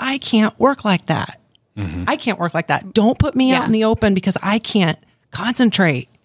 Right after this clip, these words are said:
Speaker 2: Yeah.
Speaker 1: I need to go to that place. So
Speaker 2: We all
Speaker 1: and
Speaker 2: do. I mean, I'm
Speaker 3: Well, not her roommate.
Speaker 2: Well,
Speaker 3: What
Speaker 2: not
Speaker 3: was her
Speaker 2: her
Speaker 3: name?
Speaker 2: roommate.
Speaker 3: Carol?
Speaker 1: S-, her name was Joy.
Speaker 2: Joy.
Speaker 3: Joy.
Speaker 1: And I, I quickly switched to
Speaker 2: What did
Speaker 1: another <laughs> roommate.
Speaker 2: You know, what did Joy end up doing in life? I'm just curious.
Speaker 1: Oh, I,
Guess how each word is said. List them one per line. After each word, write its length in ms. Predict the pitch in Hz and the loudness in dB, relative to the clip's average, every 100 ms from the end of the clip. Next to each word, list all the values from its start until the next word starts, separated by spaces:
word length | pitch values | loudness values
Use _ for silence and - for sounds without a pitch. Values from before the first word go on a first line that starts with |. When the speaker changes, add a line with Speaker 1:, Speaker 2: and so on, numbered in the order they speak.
| _ | _
Speaker 2:
Yeah. 160 | 87 76 - _ _ - | -16 -16 -18 _ _ 2
Speaker 1:
I 60 | 214 | 4
need 240 | 240 240 | 4 2
to 60 | 196 | 0
go 240 | 190 208 | 2 2
to 80 | 214 | 2
that 220 | 185 147 | -2 0
place. 760 | - 254 339 269 - - - - _ _ _ | -2 -2 -4 -6 -4 -4 -4 -6 _ _ _
So 480 | - 214 190 180 180 - _ | -2 2 4 4 0 -6 _
Speaker 2:
We 80 | 104 | -12
all 140 | 101 120 | -6 -4
Speaker 1:
and 120 | 127 | -4
Speaker 2:
do. 40 | |
I 160 | 95 98 | -6 -8
mean, 160 | 110 107 | -6 -4
I'm 240 | 113 107 _ _ _ | -4 -6 _ _ _
Speaker 3:
Well, 120 | 208 | 0
not 160 | 208 196 | 2 2
her 100 | 196 | 0
roommate. 500 | 170 214 285 185 247 - _ _ - | 0 0 0 -2 -6 -10 _ _ -10
Speaker 2:
Well, 100 | 143 | 0
Speaker 3:
What 0 | |
Speaker 2:
not 60 | 143 | 2
Speaker 3:
was 60 | 139 | 2
her 40 | |
Speaker 2:
her 60 | 247 | 2
Speaker 3:
name? 120 | 285 | 2
Speaker 2:
roommate. 100 | - | 2
Speaker 3:
Carol? 340 | 208 214 262 - - _ | 2 2 0 -6 -20 _
Speaker 1:
S-, 100 | - | -12
her 100 | - 226 | 0 4
name 140 | 247 | 4
was 220 | 247 214 | 2 0
Joy. 420 | 185 202 190 175 | -2 0 2 2
Speaker 2:
Joy. 20 | 170 | 2
Speaker 3:
Joy. 460 | 196 185 175 170 - | 2 2 0 -6 0
Speaker 1:
And 200 | 190 294 320 196 | 2 2 0 2
I, 200 | 214 214 | 0 0
I 120 | - 214 | -2 -2
quickly 500 | - 254 247 208 190 | 0 0 0 -2 -2
switched 540 | - 190 151 - - | 0 2 0 -2 -2
to 80 | - | 0
Speaker 2:
What 60 | 196 | 2
did 140 | 233 | 4
Speaker 1:
another 80 | 262 262 | 2 2
<laughs> 120 | - | 2
roommate. 500 | 311 285 - - - 440 - | 2 2 0 -2 -2 -4 2
Speaker 2:
You 80 | 214 | 0
know, 60 | |
what 180 | 220 175 | 2 0
did 140 | 247 202 | 0 2
Joy 300 | 196 196 160 | 2 4 2
end 140 | 156 | 0
up 140 | 139 | 0
doing 260 | 120 131 127 | 2 2 2
in 80 | 98 | -2
life? 280 | 87 87 - | -8 -8 -6
I'm 80 | 117 | -4
just 160 | 110 | -4
curious. 400 | - 107 113 - | -4 -4 -4 -4
Speaker 1:
Oh, 180 | 180 175 | -2 0
I, 160 | 165 | 0